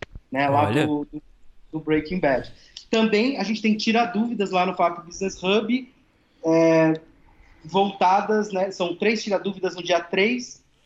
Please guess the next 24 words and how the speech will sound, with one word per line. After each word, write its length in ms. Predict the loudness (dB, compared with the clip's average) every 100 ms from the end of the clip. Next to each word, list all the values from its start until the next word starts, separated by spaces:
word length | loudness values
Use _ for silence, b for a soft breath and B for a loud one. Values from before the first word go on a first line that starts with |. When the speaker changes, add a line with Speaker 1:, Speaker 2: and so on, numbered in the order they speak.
| -4
Speaker 1:
é, 200 | 0 2
um 140 | 2 2
deles 220 | 2 0
vai 100 | -4
contar 300 | -2 -2 -2
com 100 | -4
o 40 |
Bill 160 | -2 2
Labone, 460 | 2 2 0 0 -2
um 60 |
roteirista 600 | -6 -2 -2 0 2 2
empreendedor 720 | 0 0 0 2 0 0 0 0
falando 360 | 0 0 -4
sobre 600 | -6 -2 -2 0 0 0 _ _ _ _ _ -6
inscrever 640 | -6 -2 0 2 2 0
projetos 680 | 0 0 0 -2 -8 -8 -6
em, 180 | -6 -6 -4
em 220 | 0 0
eventos 400 | 2 0 0 -6
internacionais, 1040 | -2 2 2 2 -2 0 2 2 2 -2
né, 80 | -6
projetos 420 | -6 -8 -8 -12
de 80 | -14
série. 580 | -4 0 0 -2 -6